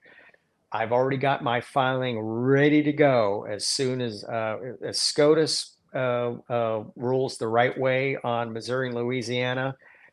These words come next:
it's gonna open the floodgates on so many abilities to hold deep staters accountable. So watch this. And I got, I literally have my federal filing complete, ready to go.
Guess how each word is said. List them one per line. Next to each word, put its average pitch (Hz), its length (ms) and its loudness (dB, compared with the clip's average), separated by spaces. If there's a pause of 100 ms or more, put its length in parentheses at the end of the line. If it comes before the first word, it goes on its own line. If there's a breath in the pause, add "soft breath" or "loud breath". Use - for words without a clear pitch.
(180)
it's 120 160 -4
gonna 127 320 -2
open 143 340 2
the 139 80 0
floodgates 120 720 -4
on 101 160 -8
so 127 420 -4
many 131 380 -4
abilities 117 640 -4
to - 140 -12
hold 117 420 -2
deep 120 240 -6
staters 110 400 -6
accountable. 110 580 -6
So - 200 -8
watch 104 580 -2
this. - 400 -8
And 110 100 -6
I 113 100 -2
got, 135 220 2
I 117 100 -2
literally 131 340 0
have 120 100 -2
my 117 140 -2
federal 120 320 -2
filing 113 400 -2
complete, 127 500 -6
ready 117 320 -2
to 123 100 -4
go. 117 320 2